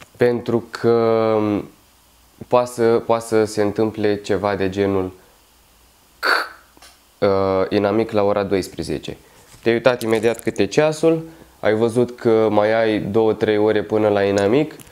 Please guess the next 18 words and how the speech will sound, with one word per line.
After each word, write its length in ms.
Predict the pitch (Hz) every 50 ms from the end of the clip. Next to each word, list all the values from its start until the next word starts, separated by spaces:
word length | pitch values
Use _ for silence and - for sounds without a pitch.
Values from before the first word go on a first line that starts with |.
| - - - - _
și 120 | - -
atunci 720 | 107 107 110 127 127 131 131 131 131 131 - - - - - _ _
poți 220 | - 110 113 113 113
să 100 | - 110
mai 240 | 110 107 107 110
ai 160 | 110 110 110 -
timp 260 | - 107 107 107 95
de 80 | -
un 80 | 98 98
filmuleț 680 | 95 - 98 92 92 92 92 92 101 107 110 107 - -
sau 600 | - - - - - - 98 90 90 90 90 85 -
poate 260 | - 90 87 - 95
ai 160 | 92 92 92
vrea 340 | 87 90 95 101 104 101 98
să 100 | 98 107
faci 260 | - - 101 98 -
un 200 | - 92 90 87
duș. 280 | 87 107 123 127 120